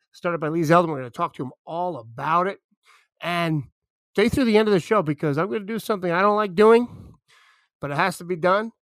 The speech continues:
I'm going to agree wholeheartedly, or at least partially, with liberal darling Alexandria Ocasio-Cortez. I'm gonna agree with A O C on a big issue that's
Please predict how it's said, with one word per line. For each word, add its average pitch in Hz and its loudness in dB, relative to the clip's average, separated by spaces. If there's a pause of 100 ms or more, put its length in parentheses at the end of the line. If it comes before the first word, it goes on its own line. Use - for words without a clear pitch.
(340)
I'm 170 -10
going 202 0
to 214 -2
agree 165 2 (280)
wholeheartedly, 254 2 (760)
or 160 -2
at 165 2
least 240 -2
partially, 127 -2 (600)
with 143 -12 (480)
liberal 170 -2
darling 160 0 (540)
Alexandria 147 -2
Ocasio-Cortez. 143 -4
I'm 175 0
gonna 180 0
agree 170 4
with 143 2
A 180 4
O 160 4
C 160 -2
on 131 -4
a 127 -8
big 151 -2
issue 151 -2
that's 127 -10